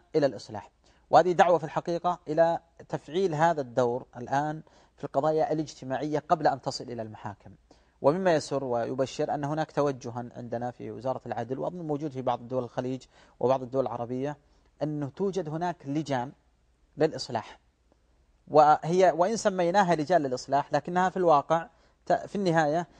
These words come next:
هي شفاعة للتوفيق بين طرفين قبل أن تصل إلى مقاطع الحقوق لي وعلي، لها وعليها. لا،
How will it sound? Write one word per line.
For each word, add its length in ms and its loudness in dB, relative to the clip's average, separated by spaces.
هي 320 2
شفاعة 560 -2
للتوفيق 800 -2
بين 160 -2
طرفين 380 -4
قبل 240 2
أن 120 0
تصل 280 -8
إلى 160 0
مقاطع 380 -2
الحقوق 640 -4
لي 440 2
وعلي، 420 0
لها 300 6
وعليها. 640 2
لا، 180 2